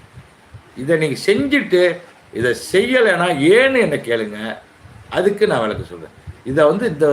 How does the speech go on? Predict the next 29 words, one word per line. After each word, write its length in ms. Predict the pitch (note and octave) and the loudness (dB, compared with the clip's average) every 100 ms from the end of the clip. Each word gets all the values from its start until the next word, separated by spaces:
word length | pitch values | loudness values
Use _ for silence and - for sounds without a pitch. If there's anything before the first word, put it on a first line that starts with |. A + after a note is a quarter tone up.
| C#3+ | 2
நாற்பத்தெட்டு 680 | C#3 F3 G3 G#3 G3 F#3+ | 0 -2 0 0 0 -4
நாள், 100 | A#3 | -2
ஐம்பது 280 | A3 F#3 G3 | 0 0 -2
நாள் 180 | G#3 G#3 | -2 -2
செய்யற 200 | F#3 A3 | -2 -2
சின்ன 300 | - F#3+ A3 | -4 -6 -2
விஷயம் 360 | G#3+ - D#3+ C3+ | 0 -2 -4 -4
கிடையாதுங்க. 480 | B2+ A2+ D3 D#3 - - - _ _ - - - - - - _ _ | -4 -4 -6 -6 -10 -18 -20 _ _ -20 -20 -20 -20 -20 -20 _ _
அது 200 | A2 A#2 | -4 -2
வந்து, 180 | C#3+ G#3 | 0 2
ஏன்னா, 400 | E3+ D#3+ F3 G3 | 2 2 0 0
எந்த 300 | C3+ D3+ E3 | 0 0 2
விதமான 520 | D#3+ D3 C#3 C3+ B2+ | 2 2 -2 -4 -6
சூழ்நிலைகளும் 760 | A#2 - E3 E3+ D3+ C3+ D3 A#2 | -8 -6 -4 -2 -2 -4 -4 -6
மாறக்கூடாது. 560 | C3 D#3 A#2 G2 E2 - - _ - - - - - - | -4 -4 -6 -10 -12 -16 -20 _ -20 -20 -20 -20 -20 -10
இறப்பு 360 | F2+ A2+ A2+ A#2+ | -4 -2 -2 -2
வரக்கூடாது, 680 | A#2+ A#2 A#2 B2 A#2+ A#2+ A#2 | 0 0 0 -2 0 0 -2
எங்கேயும் 320 | A2+ B2 B2 | -4 -4 -2
வெளியில 200 | B2 B2+ A#2 | 0 0 0
போக 120 | A#2+ | -4
முடியாது, 360 | B2 A#2+ A#2 | -2 -2 -2
நகத்தை 380 | A#2 A#2+ C3 C#3 | -2 -2 0 0
வெட்ட 180 | B2+ A#2+ | 0 -2
முடியாது, 560 | A#2+ B2 A2+ A2+ A#2 - - - - _ - | -4 -4 -2 -2 -4 -6 -18 -20 -20 _ -8
தலையை 300 | A#2+ C3+ D3 | -2 2 2
நல்லா 320 | C3 B2 C3 | 2 0 -2
சிவம். 380 | C3+ B2+ A#2+ G#2+ | 0 -2 -2 0
எப்படி 380 | C3 C#3 G#3 F#3 | 0 0 2 2
வந்து 460 | D3 C3+ C3 A#2 | 2 2 0 0